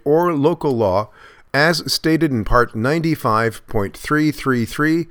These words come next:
Subpart A of the rules. Individuals using radios in the amateur or personal radio services in this manner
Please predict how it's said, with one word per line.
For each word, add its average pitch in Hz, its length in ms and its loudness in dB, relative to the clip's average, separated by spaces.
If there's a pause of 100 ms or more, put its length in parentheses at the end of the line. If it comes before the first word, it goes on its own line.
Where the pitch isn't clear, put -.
(320)
Subpart 151 640 0
A 127 240 2
of 110 200 -4
the 117 100 0
rules. 101 520 -2 (840)
Individuals 160 880 2
using 170 480 2
radios 160 460 2
in 185 220 -2
the 170 160 0
amateur 170 460 0 (100)
or 165 220 4
personal 175 600 0
radio 156 500 2
services 107 680 -2
in 151 220 -2
this 165 200 2
manner 127 400 0